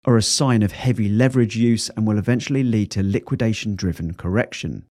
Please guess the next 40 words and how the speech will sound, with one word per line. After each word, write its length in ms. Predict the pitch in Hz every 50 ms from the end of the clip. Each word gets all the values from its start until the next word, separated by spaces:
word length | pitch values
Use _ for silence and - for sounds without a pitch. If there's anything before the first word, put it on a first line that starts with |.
| _
In 160 | - 110 104
short, 380 | 101 - - 143 135 127 - -
he 140 | - - 113
expects 380 | 101 - - - 117 110 - -
that 180 | 123 107 -
Bitcoin 340 | - 113 - - - 98 101
is 80 | 98 95
going 180 | - 98 92
to 100 | 90 101
start 400 | 90 - - - 95 87 - _
pulling 340 | - - 92 80 69 67 76
back. 500 | - - 113 107 82 - _ _ - _ _ _ _ -
In 120 | - 131 135
response 400 | 139 - - - 165 160 135 -
to 100 | - 123
the 120 | 113 123
forecasts 800 | - - - 139 127 117 - - 113 110 104 95 - - - -
of 180 | 95 90 _ -
Bitcoin 400 | 127 - - - - 101 95 90
hitting 340 | - 101 - - 95 95
two 240 | 92 - - 123 117
hundred 380 | 92 95 98 95 85 87 80 -
thousand 420 | 98 90 87 90 85 85 85 85
dollars, 480 | - 120 120 120 113 110 101 98 - - -
Kibar 340 | - 160 131 135 123 117 110
noted 480 | 113 110 107 107 98 - 117 101 90 -
that 100 | 107 87
we 120 | 73 107 107
are 120 | 98 92
closing 560 | - - - - 123 127 127 104 110 113 107
in 220 | 107 104 104 98 -
at 180 | - 92 82
what 180 | 92 101 - -
he 160 | 101 127 139
believes 380 | 135 - 120 113 107 104 - -
to 80 | -
be 180 | 87 - 95 87
a 120 | - 95 87
resistance 600 | 92 92 90 - - 151 147 - - 127 113 -
point 380 | - - 127 120 110 - -